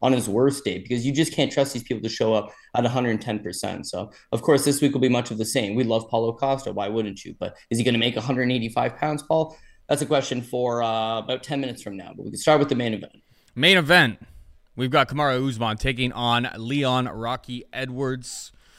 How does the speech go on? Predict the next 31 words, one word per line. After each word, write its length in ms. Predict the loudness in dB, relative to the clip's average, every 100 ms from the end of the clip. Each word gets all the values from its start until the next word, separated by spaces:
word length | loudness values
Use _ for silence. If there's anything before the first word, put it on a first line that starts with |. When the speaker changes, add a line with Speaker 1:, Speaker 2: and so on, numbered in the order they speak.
| -20 -20 -20
Speaker 2:
It's 100 | -2
a 20 | 0
rematch 480 | 2 2 2 0
from 180 | 0 -2
way 180 | 0 0
back 260 | 2 0 0
in 40 |
the 80 | -4
day. 200 | 0 0
Both 340 | 2 0 0
of 80 | -4
these 180 | -6 -4
guys 400 | 0 2 2 -2
on 380 | -10 -8 -8 -8
over 560 | -8 -6 -4 -4 -4 -10
ten 460 | -8 -2 0 0 -2 -8 -20
fight 460 | -10 -2 0 0 -4
winning 360 | -4 -2 -2
streaks. 800 | -4 -6 -4 -2 -4 -12 -18 -20 _ _ _ -20 _ _ _ _ _ _ _ -20 -8
Usman 380 | 4 4 6 4
minus 300 | 4 4 2
four 260 | -2 0 2
hundred. 560 | 2 0 2 2 2 0
Edwards 360 | -2 -2 -2
can 140 | -4 -6
be 100 | -2
had 320 | 0 2 0
for 80 | -4
plus 400 | -4 -2 -2 -6 -16
three 380 | -10 -6 -4 -6
thirty. 600 | -6 -4 -4 -4 -4